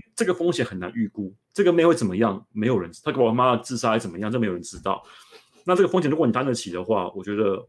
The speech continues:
我不做任何的评论，我觉得你就去试，你就不妨就是自己知道状况就好，然后拿捏好尺寸，我也只能这样子讲。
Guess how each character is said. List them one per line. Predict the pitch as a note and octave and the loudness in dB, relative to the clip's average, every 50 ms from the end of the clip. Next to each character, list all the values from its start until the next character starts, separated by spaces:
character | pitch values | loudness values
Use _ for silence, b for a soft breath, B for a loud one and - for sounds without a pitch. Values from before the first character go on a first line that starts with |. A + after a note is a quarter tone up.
| _ _ | _ _
我 | - - G2 F#2+ - - _ _ _ | -4 -2 -2 -2 -2 -6 _ _ _
不 | B2+ | -8
做 | A2+ - C3+ B2+ B2 | -4 2 4 4 4
任 | A#2 G#2+ G2+ | 4 4 2
何 | F#2+ F#2 | -2 -4
的 | F2+ F#2 F#2 | -4 -4 -6
评 | - - - F2 F#2+ | -8 -14 -16 -14 -12
论， | F#2+ F2+ | -12 -12
我 | F2 | -10
觉 | - G#2+ | -10 -10
得 | F#2+ | -10
你 | F#2 | -10
就 | F2 A2 | -10 -12
去 | G#2+ A2+ | -12 -12
试， | G2+ - - - - - A#2 G#2+ - | -12 -12 -14 -16 -16 -16 -18 -16 -10
你 | - | -8
就 | A2+ A2+ | -8 -6
不 | - - | -4 -6
妨 | C3 - G2+ F#2 E2+ E2+ F#2+ | -4 -4 -4 -6 -6 -10 -10
就 | - A#2 | -8 -8
是 | A2+ B2 A#2+ - _ _ _ _ _ _ _ _ _ _ _ _ _ _ _ _ - - | -6 -6 -10 -10 _ _ _ _ _ _ _ _ _ _ _ _ _ _ _ _ -14 -4
自 | - D#3 | 0 2
己 | B2 | 2
知 | A2 G2 | 2 2
道 | G#2+ B2+ | 2 2
状 | A2 A#2+ A#2 | 2 4 4
况 | A#2 A2 G2+ | 4 4 4
就 | G#2+ G#2 | 2 0
好， | F2+ E2 | 0 0
然 | D#2+ G2 | -2 0
后 | A2 | 2
拿 | A2+ G#2+ G#2 | 2 2 2
捏 | G#2 G#2+ G2+ | 0 0 -2
好 | G#2 G#2 | -2 -4
尺 | - - - - - | -6 -8 -12 -14 -14
寸， | - - - F#2 - - _ | -12 -10 -10 -10 -10 -12 _
我 | - A#2 A#2 | -2 0 0
也 | A#2 | 0
只 | G2+ | 0
能 | F2 D#2+ | -4 -6
这 | E2 G2 | -6 -6
样 | F#2+ E2 | -6 -6
子 | D#2+ E2+ | -10 -16
讲。 | - - - - | -16 -14 -14 -14